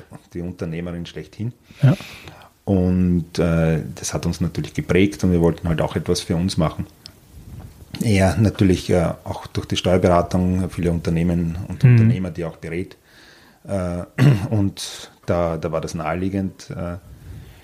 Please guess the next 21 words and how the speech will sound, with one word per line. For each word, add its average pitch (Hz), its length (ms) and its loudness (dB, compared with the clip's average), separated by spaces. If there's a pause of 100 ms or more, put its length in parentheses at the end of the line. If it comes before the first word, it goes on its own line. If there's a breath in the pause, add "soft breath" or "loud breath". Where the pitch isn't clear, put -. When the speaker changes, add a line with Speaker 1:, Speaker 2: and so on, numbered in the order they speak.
(140 loud breath)
Speaker 1:
dass, - 400 0
dass, - 280 -2
dass - 200 -2
wir 85 320 2
halt 85 280 -4
etwas 92 260 0
umsetzen, 127 560 4
nicht? 98 320 0
Und, 82 280 0
und 82 200 2
auch - 140 2
mit - 260 -2
meinen 80 580 2
Spezialgebieten 82 1600 0
auf - 140 -6
der, 80 380 2
auf 80 140 -6
der, 82 960 -4
äh, 90 40 -8
W 87 120 -2
U 104 240 -2